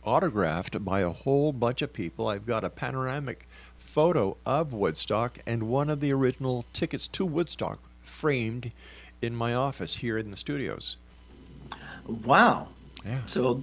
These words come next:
Speaker 2: that would, that in and of itself would make your office a shrine. <laughs>
Speaker 1: You know, it also makes me very old, my friend.
Speaker 2: <laughs> Right, right, right, right. I'm having a blast. Thank you, sir. <laughs>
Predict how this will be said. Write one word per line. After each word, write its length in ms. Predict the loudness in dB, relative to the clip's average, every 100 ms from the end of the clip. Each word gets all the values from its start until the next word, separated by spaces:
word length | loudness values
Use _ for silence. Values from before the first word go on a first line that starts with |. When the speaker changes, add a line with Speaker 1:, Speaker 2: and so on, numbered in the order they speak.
| 2
Speaker 2:
that 140 | 4
would, 280 | 4 0 2
that 200 | 4 4
in 140 | 2 0
and 120 | 0
of 100 | 0
itself 420 | -2 2 0 0
would 100 | -2
make 200 | 0 2 4
your 120 | 4
office 280 | 4 -4 -4
a 40 |
shrine. 420 | -2 -2 -6 -10 -14 -12 2
<laughs> 100 | 4 4 4 4 2 -2 0 -2
Speaker 1:
You 60 | 2
know, 180 | 4 4
it 140 | 4
also 260 | 4 4 0
makes 180 | -4
me 100 | -4
very 240 | 0 0 2
old, 260 | 0 -2
my 100 | -6
friend. 300 | -8 -10 -12 -16 -18 -4 6
Speaker 2:
<laughs> 0 | 10 10 8 2 2 -2 -8 -14 -6 -6 -6
Right, 180 | -10 -10 -10
right, 0 |
right, 80 | -10 -10
right. 240 | -14 -14 -18 -18 -16 -14 -14 -14 -10 2
I'm 140 | 6
having 200 | 6 6 4
a 20 |
blast. 400 | 8 6 6 0
Thank 180 | -2 -2
you, 60 |
sir. 240 | -4 -4 -6 -14 -12
<laughs> 140 | -2